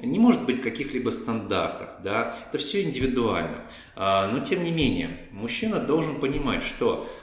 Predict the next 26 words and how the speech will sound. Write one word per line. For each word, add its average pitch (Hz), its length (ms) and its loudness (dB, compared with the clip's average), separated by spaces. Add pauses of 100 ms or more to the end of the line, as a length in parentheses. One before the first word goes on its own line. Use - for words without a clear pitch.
(120)
те 165 200 2
возрастные 123 560 2
проблемы, 143 540 2
которые 113 400 0
его 113 180 2
могут 117 320 2
настигнуть, 98 640 -4
он 185 220 0
должен 120 320 4
их 113 140 -6
контролировать. 95 800 -6 (300)
Ему 160 180 -2
следует 147 540 0
это - 160 -10
контролировать. 85 640 -12 (380)
Что - 180 2
это 240 160 2
может 139 300 2
быть? - 300 -4
Это 135 420 0
возрастной 131 680 2
андрогенный 92 500 0
дефицит, - 800 -4
то 131 140 0
есть - 380 -2
снижение 135 720 0